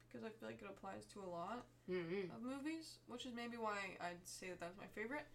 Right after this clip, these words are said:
Speaker 1: But, um, when it comes to, like, spooky horror movie versus just horror movie, I really like supernatural, like, stuff like that.
Speaker 2: Mm.
Speaker 1: Um,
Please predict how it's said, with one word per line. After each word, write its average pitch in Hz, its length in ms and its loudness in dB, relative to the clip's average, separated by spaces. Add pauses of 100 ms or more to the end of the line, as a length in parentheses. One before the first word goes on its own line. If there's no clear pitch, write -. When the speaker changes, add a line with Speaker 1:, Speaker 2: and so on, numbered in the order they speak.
(420)
Speaker 1:
But, 214 260 4
um, 180 380 4 (380)
when 226 100 2
it 220 60 -2
comes 240 180 0
to, 247 60 2
like, 220 180 0
spooky 254 840 -4 (540)
horror 262 280 4
movie 247 320 0
versus 220 360 -2
just 226 160 -6
horror 214 260 -2
movie, 233 380 -2 (680)
I 269 500 2
really 220 240 -4
like 214 220 2
supernatural, 202 960 0 (1160)
like, 110 360 -2 (1400)
stuff - 200 -8
like - 200 -8
that. - 160 -2 (280)
Speaker 2:
Mm. 202 220 -2
Speaker 1:
Um, 202 340 10